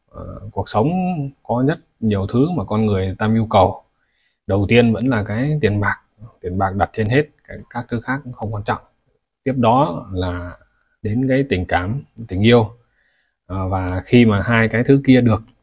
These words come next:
thì người ta bắt đầu, người ta mới mưu cầu đến cái sức khỏe và mưu cầu đến cái tuổi thọ của con người. Đấy. Và cái vấn đề tuổi thọ của con người thì, à, để mà tiên đoán được chính xác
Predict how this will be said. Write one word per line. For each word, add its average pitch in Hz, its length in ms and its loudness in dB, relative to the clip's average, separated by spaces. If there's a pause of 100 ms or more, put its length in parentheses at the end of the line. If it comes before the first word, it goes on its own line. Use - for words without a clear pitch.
(120)
thì 95 120 -6
người 95 120 -4
ta 101 180 -4
bắt 123 160 -4
đầu, 95 220 0
người 90 80 -6
ta 101 140 -8
mới 107 140 -2
mưu 113 200 0
cầu 90 220 -4
đến 113 260 -6 (100)
cái 110 260 -8
sức - 140 -14
khỏe 101 300 -4 (580)
và 92 220 -2
mưu 107 140 -2
cầu 95 220 -4
đến 104 200 -4
cái 120 220 -2
tuổi 85 180 -4
thọ - 240 -4
của 90 80 -12
con 104 140 -8
người. 107 140 -2 (580)
Đấy. 92 120 -18 (1120)
Và 95 160 -2
cái 110 80 0
vấn 139 160 4
đề 113 180 8
tuổi 90 160 -2
thọ 123 160 2
của 101 160 -4
con 120 160 2
người 101 200 4
thì, 95 260 -4 (640)
à, 87 80 -14 (200)
để 98 160 0
mà 123 160 4
tiên 120 180 6
đoán 117 200 2
được 143 140 -2
chính 123 160 2
xác 143 200 0